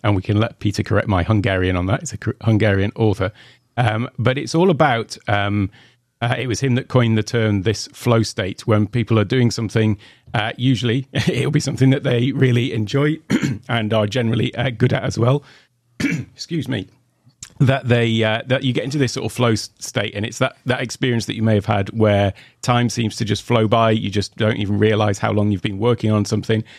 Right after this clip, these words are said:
I get this with anything that I'm doing, design related, architecture related. It's kind of like I can just start working on something, and then the time just disappears, um, and because you're just in that, in that zone. Um,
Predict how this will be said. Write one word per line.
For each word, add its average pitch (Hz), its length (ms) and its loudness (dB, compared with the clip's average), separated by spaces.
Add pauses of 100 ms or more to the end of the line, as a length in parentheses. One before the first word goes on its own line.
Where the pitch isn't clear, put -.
(160)
I 117 140 2
get 120 160 -4
this 110 180 -6
with 110 180 -2
anything 113 300 -2
that 104 100 -2
I'm 101 100 -4
doing, 101 220 2
design 110 360 2
related, 104 380 0
architecture 107 540 -2
related. 101 380 2
It's - 160 -6
kind 107 240 2
of 90 80 -2
like 98 180 0
I - 60 -10
can 101 180 -2
just - 120 -8
start 107 260 0
working 101 280 2
on 101 100 4
something, 95 340 0
and 101 160 -2
then 101 100 0
the 98 60 0
time 101 260 0
just 95 240 -4
disappears, 98 580 -2 (380)
um, 95 460 2
and 95 440 2 (280)
because 95 320 -2
you're 101 100 2
just 101 220 -4
in 110 180 0
that, 104 220 0
in 101 140 0
that 90 180 -2
zone. 90 320 -2 (440)
Um, 107 300 0